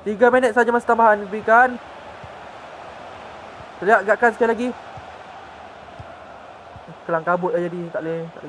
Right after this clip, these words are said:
boleh. Oi! <laughs> Oh!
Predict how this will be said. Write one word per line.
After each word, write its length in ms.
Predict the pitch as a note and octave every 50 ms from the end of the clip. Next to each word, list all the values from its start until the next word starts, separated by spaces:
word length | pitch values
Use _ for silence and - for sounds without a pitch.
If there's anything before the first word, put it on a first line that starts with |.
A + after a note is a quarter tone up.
| D3 D#3
boleh. 220 | F3+ A#3 D#4+ F#4+ G#4 - - E4 D4+
Oi! 140 | - B3+ A#3 G#3 - - - - - - - - - - - - - - - - - - - - -
<laughs> 1400 | - F#3+ - F3+ - - D4 C#4+ - - E4 D#4+ - - - - D4+ - - B3+ D#4 F#4+ G4+ F#4+ D#4 C#4+ C4+ - -
Oh! 640 | F#4+ G4+ G4+ G4 F#4 F4 E4 D#4 C#4+ B3 G#3+ F#3